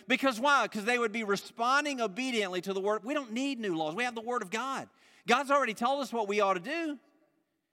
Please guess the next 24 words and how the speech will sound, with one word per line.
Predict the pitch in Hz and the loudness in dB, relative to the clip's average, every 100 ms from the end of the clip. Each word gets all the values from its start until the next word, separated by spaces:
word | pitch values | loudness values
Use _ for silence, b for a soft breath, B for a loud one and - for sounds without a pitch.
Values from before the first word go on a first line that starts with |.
| _ _ _ - | _ _ _ 0
But | 233 | 0
yet, | 226 247 311 302 185 | 4 4 4 2 2
because | 220 247 247 | 0 2 2
we're | 247 | 2
not | 247 247 302 269 | 2 4 4 2
doing | 240 220 220 | 2 2 2
it, | 233 | 0
we | 226 | -2
think, | 226 240 214 | 0 -2 2
"Well, | 226 233 233 | 4 6 2
you | 220 | 0
know, | 220 | 0
we | 208 196 | 2 0
do | 214 202 | -2 -2
need | 180 | -2
this," | 170 220 190 | 0 2 2
or, | 180 | -2
"You | 185 208 | -6 -4
know | 202 | 0
what, | 202 190 | 2 2
we | 165 | 0
do | 165 156 | -2 -4
need | 143 135 | -4 -4
this." | 196 240 185 - - | -2 0 0 -4 -20